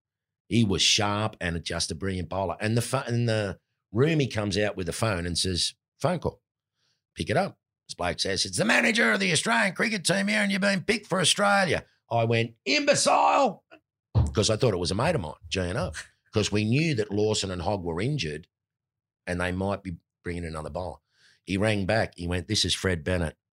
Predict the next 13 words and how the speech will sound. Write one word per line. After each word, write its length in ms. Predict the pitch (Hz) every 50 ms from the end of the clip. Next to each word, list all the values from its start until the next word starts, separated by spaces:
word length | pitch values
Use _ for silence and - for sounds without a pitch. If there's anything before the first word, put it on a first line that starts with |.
| _ _ _ -
manager 380 | 92 92 92 95 87 76 82 80
of 60 | 80
the 60 | 80
Australian 300 | - - 87 82 80 78
cricket 240 | - 92 92 95 85
team, 200 | - 80 71 71
Michael." 420 | 69 69 67 - - 90 110 - _ _ _ _ _ _ _ _ _ _ _ _ _ _ _ _ _ -
And 80 | 90
I 80 | 104 104
knew 240 | 92 87 107 139 151
Fred 260 | - - 73 71 -
from 140 | - 71 73
Sydney. 400 | - - 160 180 185 - -